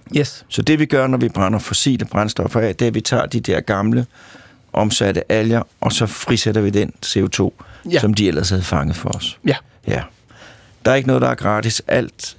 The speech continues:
Speaker 2: intet opstår af ingenting. Alt vender tilbage.
Speaker 1: Ja.
Speaker 2: Det er livets hjul, der kører.
Speaker 1: Det er det nemlig.
Speaker 2: Ja.
Speaker 1: Øhm, og, og det, der så sker, efterfølgende, hvis så, hvis vi så kigger i dag, hvor, hvor algerne stadigvæk er en af-,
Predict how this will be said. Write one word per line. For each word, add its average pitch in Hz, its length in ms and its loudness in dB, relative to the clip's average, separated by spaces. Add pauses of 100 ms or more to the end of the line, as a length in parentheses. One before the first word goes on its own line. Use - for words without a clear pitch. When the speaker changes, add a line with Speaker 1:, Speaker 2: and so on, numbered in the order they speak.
Speaker 2:
intet 139 320 2
opstår 113 380 0
af 104 60 0
ingenting. 117 500 0
Alt 104 260 0
vender 110 180 2
tilbage. 110 480 -2
Speaker 1:
Ja. 143 120 0 (280)
Speaker 2:
Det 104 100 2
er 104 40 2
livets 104 340 0
hjul, - 220 -2
der 104 60 0
kører. 76 320 -2
Speaker 1:
Det 185 280 -10
er 139 80 2
det 143 100 -4
nemlig. 139 240 -2 (1120)
Speaker 2:
Ja. 160 60 6
Speaker 1:
Øhm, 135 300 2 (180)
og, - 80 0 (380)
og - 60 2
det, 403 180 2
der 220 60 4
så 160 160 0
sker, 143 260 0 (460)
efterfølgende, 156 400 0
hvis 160 80 2
så, 190 140 4
hvis 156 180 0
vi 160 60 2
så 175 100 2
kigger 196 260 0
i 139 40 2
dag, 147 300 -2 (160)
hvor, 147 160 2
hvor 131 120 2
algerne 151 300 2
stadigvæk 160 480 0
er 127 80 0
en 120 120 -6 (100)
af-, 135 200 0